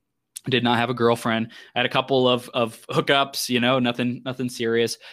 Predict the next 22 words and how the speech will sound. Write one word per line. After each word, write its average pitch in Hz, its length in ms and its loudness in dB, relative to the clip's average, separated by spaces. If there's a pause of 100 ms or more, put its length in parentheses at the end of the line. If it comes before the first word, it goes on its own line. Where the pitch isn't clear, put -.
(140)
but, 113 320 0
uh, 107 320 -2
I 107 60 -4
didn't 151 180 0
have 160 160 0
a - 20 -6
girlfriend. 113 560 -2
And 98 420 -4
that 117 100 0
was 123 160 -2
purely 135 400 2
because 127 340 -2
I 117 60 2
was 107 200 -2 (240)
working 143 460 2
on 147 100 2
myself. 135 560 0
I 107 100 -2
was 101 340 -4
mastering 131 540 2
myself. 123 520 0
I, 101 220 -4